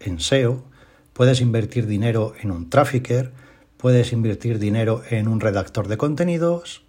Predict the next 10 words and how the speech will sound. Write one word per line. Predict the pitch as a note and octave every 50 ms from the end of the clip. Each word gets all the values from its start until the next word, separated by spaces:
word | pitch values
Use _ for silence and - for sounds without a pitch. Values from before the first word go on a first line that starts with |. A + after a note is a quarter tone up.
| _ -
etcétera. | - B2 B2+ - - - G#2+ - - - - - - _ _ _ _ _ _ - - - - - - - _ _ _ _ _ -
Invirtiendo | B2+ G#2+ A2 G#2 - - B2+ B2 B2+ C3
dinero, | C3+ C#3 D3+ D#3+ E3+ F3 F#3 F#3+ -
pues | C#3 G#2+ G#2+
los | G#2+ G2+
resultados | F#2+ G2 - - G#2 F#2+ - A2+ A2 A2+ B2 C3+ - - - -
son | - A2 A2+ C3 B2+ B2+
fáciles | - - A#2 A2+ A2 - A#2+ A#2+ B2 C#3 C#3 B2+
de | C3+ A#2+
medir, | G#2 G2 A#2 D#3+ - - -